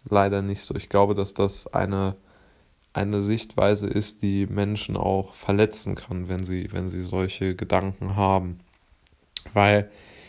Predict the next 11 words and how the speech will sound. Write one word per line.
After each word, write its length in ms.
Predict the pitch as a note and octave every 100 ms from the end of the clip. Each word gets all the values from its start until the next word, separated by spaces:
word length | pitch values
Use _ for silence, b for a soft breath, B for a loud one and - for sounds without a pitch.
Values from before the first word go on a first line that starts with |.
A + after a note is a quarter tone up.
| B B B
wenn 120 | A2
man 220 | G#2+ G#2+ G#2
überhaupt 760 | G2+ G2 B2+ D3 D3 - -
nicht 360 | A#2+ B2+ - -
mehr 580 | A2+ A2 A2 A2 A2 - _ _
eine 360 | - A2+ G#2 -
Art 580 | G#2 G#2+ G#2+ G#2 - - _ _ _ _ _ _ _ _ _ _ _ B B B - _ _ - - _ _ _ _ - - -
Unzufriedenheit 1080 | - C#3+ C#3+ - - - G#2+ G2+ G2+ G2+ F#2+
empfinden 580 | F#2+ G2+ - C3 A#2 G2
darf 460 | F#2+ F#2+ A2 A#2+ -
und 340 | G#2 G2+ -